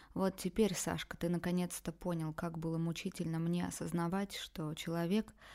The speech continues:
в которого я по уши влюбилась в первый раз по-настоящему, мой идеальный принц, кем я хотела связать свою жизнь,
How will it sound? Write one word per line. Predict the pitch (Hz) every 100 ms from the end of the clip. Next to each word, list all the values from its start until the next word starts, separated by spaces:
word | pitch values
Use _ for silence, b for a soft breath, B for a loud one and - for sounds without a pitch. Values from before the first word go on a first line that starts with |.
| B B
в | -
которого | 180 180 175
я | 175 175
по | 175 202 190
уши | 165 - 160
влюбилась | 165 160 196 190 156 - -
в |
первый | - 208 196 175
раз | 196 190 -
по-настоящему, | - 170 170 180 190 196 180 - 170 170
мой | 180 202
идеальный | 190 202 208 196 180
принц, | - 220 190 - -
кем | - 196
я | 185
хотела | 185 175 - 220 180
связать | - 190 190 196
свою | - - 170 180
жизнь, | 190 214 196 175